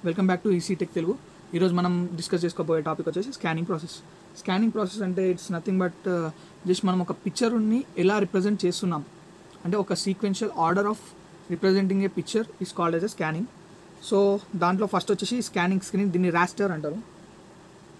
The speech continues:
దీన్ని raster అంటాం. Next వచ్చేసి scanning అనేది just like a, మనం reading a book అన్నట్టు. ఇప్పుడు బుక్లో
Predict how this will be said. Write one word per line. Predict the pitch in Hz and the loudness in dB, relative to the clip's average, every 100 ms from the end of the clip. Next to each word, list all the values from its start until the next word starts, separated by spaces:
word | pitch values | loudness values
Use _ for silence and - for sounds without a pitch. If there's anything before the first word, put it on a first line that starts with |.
| - - - - - - - - - - - - - - - - - - - - - - - - - - 170 | -20 -20 -20 -20 -20 -20 -20 -20 -20 -20 -20 -20 -20 -20 -20 -20 -20 -20 -20 -20 -20 -20 -20 -20 -20 -8 0
దీన్ని | 190 175 | 2 2
raster | 165 - 160 | 0 -2 -6
అంటాం. | 147 180 269 - - - - 175 | -4 -6 -8 -18 -20 -20 -4 -4
Next | - 214 | 0 0
వచ్చేసి | 214 233 - | 0 -2 -4
scanning | - 180 226 226 | 0 2 4 4
అనేది | 220 226 185 | 2 2 0
just | 185 - - 208 | -2 -10 -2 -2
like | 196 202 | 0 0
a, | 196 196 - - - 180 | 0 -2 -6 -20 -4 0
మనం | 190 196 - 180 | 2 0 0 2
reading | 220 226 202 | 6 6 6
a | 180 | 2
book | - - - | -2 -12 -6
అన్నట్టు. | 165 151 - - - - - | -6 -6 -10 -16 -20 -20 0
ఇప్పుడు | 180 165 | 0 2
బుక్లో | 180 226 | 2 4